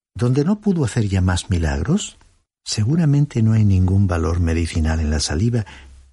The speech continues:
pero el Señor la usó para aumentar la fe de este hombre". Leamos los versículos veintitrés al veintiséis y aprendamos la lección espiritual que aquí se encuentra.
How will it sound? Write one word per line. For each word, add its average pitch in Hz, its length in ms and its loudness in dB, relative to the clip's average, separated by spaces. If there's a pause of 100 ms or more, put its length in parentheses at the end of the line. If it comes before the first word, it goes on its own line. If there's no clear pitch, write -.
pero 98 240 2
el 98 100 2
Señor 113 460 0
la 107 160 0
usó 90 400 -2
para 104 240 -4
aumentar 82 640 -2
la 87 160 0
fe 92 240 -2
de 85 140 -2
este - 320 -6
hombre". - 420 -8 (1040)
Leamos 151 380 0
los 151 160 0
versículos 135 600 -2
veintitrés 98 720 -2
al 90 120 -2
veintiséis 85 720 -2 (480)
y 120 100 -2
aprendamos 139 680 0
la 113 80 0
lección 120 440 0
espiritual 85 640 -2
que - 120 -8
aquí - 200 -6
se - 140 -4
encuentra. - 680 -8